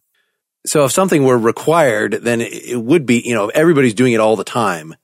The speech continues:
then it might be something that you would at least get a base competence in,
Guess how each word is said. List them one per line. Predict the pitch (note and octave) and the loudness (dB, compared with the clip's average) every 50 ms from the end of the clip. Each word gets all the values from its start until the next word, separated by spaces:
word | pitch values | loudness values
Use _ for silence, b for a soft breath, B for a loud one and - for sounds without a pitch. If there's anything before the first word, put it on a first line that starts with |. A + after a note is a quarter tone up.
| _ _ _ _ _ _ _ _ _ _ _ _ | _ _ _ _ _ _ _ _ _ _ _ _
then | A2+ A2+ | -2 -2
it | A2 G#2+ | 0 0
might | A#2+ C3 D3+ C#3 | 0 0 0 0
be | B2 G#2+ | -2 -4
something | - - A2+ F#2 - G2+ F#2+ F2+ | -4 -4 -4 -4 -4 -4 -2 -2
that | F#2+ F#2+ F2 | -4 -4 -4
you | F#2+ G2 G2+ G2+ | -6 -6 -4 -2
would | G2+ F#2+ F#2 E2+ F#2 - | -2 -2 -4 -4 -6 -6
at | A2 G2+ | -4 -2
least | G2+ A#2 A2+ - - | -2 -2 -2 -2 -2
get | A2+ G2 | -2 -2
a | F2+ | -2
base | E2+ D#2 - G2 F#2 F#2+ G2 - - - - | -4 -6 -6 -4 -4 -4 -4 -6 -8 -10 -12
competence | - - - G#2+ G#2+ - C3+ - C#3+ C#3 B2+ - | -10 -8 -6 -6 -4 -4 -4 -4 -4 -4 -2 -2
in, | D#3 D3+ D#3+ F3 G#3 G#3+ G3 | -2 -2 -2 -4 -6 -8 -12